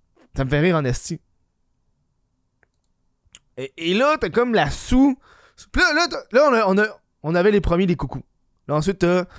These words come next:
euh, euh, ass-, là, je pense qu'il y avait un article de, de, de la presse d'un gars qui disait que c'était sûrement un, pour régler un compte,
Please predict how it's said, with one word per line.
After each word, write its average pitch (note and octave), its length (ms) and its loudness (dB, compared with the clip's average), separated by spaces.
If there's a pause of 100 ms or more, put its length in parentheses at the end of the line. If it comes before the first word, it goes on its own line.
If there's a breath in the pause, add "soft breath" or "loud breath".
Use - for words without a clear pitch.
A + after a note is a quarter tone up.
(340 loud breath)
euh, B2 560 0 (520 soft breath)
euh, - 80 -18 (220)
ass-, D3+ 220 0 (340)
là, G3+ 220 4
je - 80 0
pense A#3+ 100 -2
qu'il A3+ 40 2
y - 20 4
avait F#3+ 100 2
un F3 100 2
article F3 400 -4
de, E3 220 0
de, D3 160 -2 (400)
de D3 120 -4
la C#3 140 0
presse F#3+ 500 2
d'un D#3+ 120 0
gars F#3+ 140 2
qui F3+ 100 -8
disait E3+ 180 0
que F#3 40 -12
c'était D3+ 200 -2
sûrement D#3+ 260 -2
un, F3+ 180 -2 (540)
pour C#3+ 160 2
régler D#3 260 2
un E3+ 100 2
compte, G3+ 560 0